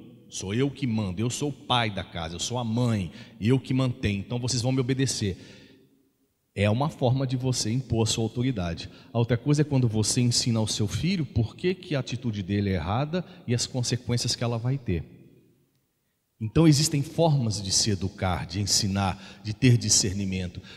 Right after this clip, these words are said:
Por isso que a gente precisa buscar na palavra de Deus as verdadeiras fontes. Os homens constroem más informações ou informações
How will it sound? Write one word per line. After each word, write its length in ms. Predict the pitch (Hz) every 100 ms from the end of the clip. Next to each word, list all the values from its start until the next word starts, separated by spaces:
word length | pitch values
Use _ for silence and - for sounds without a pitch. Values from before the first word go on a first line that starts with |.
| -
Por 120 | 147 160
isso 200 | 190 190
que 80 |
a 20 | 151
gente 220 | 160 135
precisa 340 | 127 - 147
buscar 420 | 139 127 - 123
na 140 | 127 120
palavra 480 | - 113 113 110 104
de 100 | 98
Deus 380 | 120 185 - - - -
as 160 | 160
verdadeiras 540 | 147 170 160 170 170 -
fontes. 680 | 170 190 123 - - - - - - _ _ _ -
Os 220 | 151 127
homens 300 | 185 208 -
constroem 680 | - 147 135 - 160 170 143
más 560 | 117 104 143 180 156 123
informações 720 | 110 120 107 - 131 127 113
ou 60 | 120
informações 760 | 120 123 113 - 123 113 101